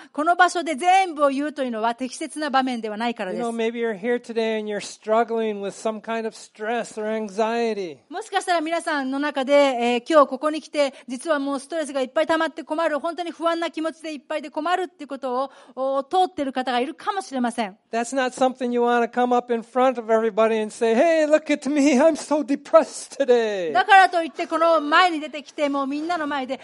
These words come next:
Speaker 1: 「もう今日本当私は落ち込んでどうしようもないんです」って言う必要はないんですよね。
Speaker 2: So we put a mask on.
Speaker 1: だから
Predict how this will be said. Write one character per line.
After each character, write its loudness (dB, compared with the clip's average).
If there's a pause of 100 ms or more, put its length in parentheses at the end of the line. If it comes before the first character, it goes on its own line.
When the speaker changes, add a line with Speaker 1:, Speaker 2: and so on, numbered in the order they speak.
(120)
Speaker 1:
「も -2
う -2
今 0
日 0
本 0
当 -4
私 2
は 0
落 -2
ち -12
込 2
ん -2
で 0
ど 6
う 4
し -14
よ 0
う -6
も 0
な -2
い -2
ん -4
で 0
す」 -8
っ -20
て -6 (320)
言 0
う 0
必 -6
要 2
は 4
な 0
い -2
ん -4
で -2
す -14
よ -10
ね。 -6
Speaker 2:
So -4
we -4
put -6
a -4
mask -6
on. -8
Speaker 1:
だ -6
か 0
ら 2